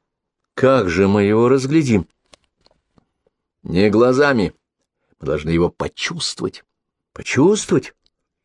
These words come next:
Этого я объяснить не могу. Ищи сам. Один раз увидишь, и все вопросы исчезнут. Хорошо, Шали. Мы разошлись по разным сторонам бухточки.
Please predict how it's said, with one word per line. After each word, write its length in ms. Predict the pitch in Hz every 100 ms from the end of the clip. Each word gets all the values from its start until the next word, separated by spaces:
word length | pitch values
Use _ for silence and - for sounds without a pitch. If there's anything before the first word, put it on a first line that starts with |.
| _ _ _ _ _ -
Этого 200 | 80 85
я 240 | 87 87
объяснить 640 | 82 80 85 80 - 87
не 80 | -
могу. 300 | 85 80 80 - _ _ _ _ _ _ _
Ищи 480 | - 85 - - 92
сам. 360 | 87 101 92 71 _ _ _ _
Один 380 | 69 82 90 95
раз 300 | 90 87 -
увидишь, 540 | 90 87 123 135 -
и 140 | - 92
все 200 | - 95
вопросы 420 | 90 101 95 101
исчезнут. 540 | 85 - 80 82 - - _ _ _ _ _ _
Хорошо, 640 | - 87 90 - - 95 98
Шали. 440 | - 101 95 95 - _ _ _ _ _ _ _ _ _ _ _ _
Мы 400 | 160 208 220 214
разошлись 680 | 160 123 113 101 - 175 -
по 140 | 107
разным 360 | 101 131 107 90
сторонам 480 | - 87 85 82 80
бухточки. 560 | 147 - 147 - 135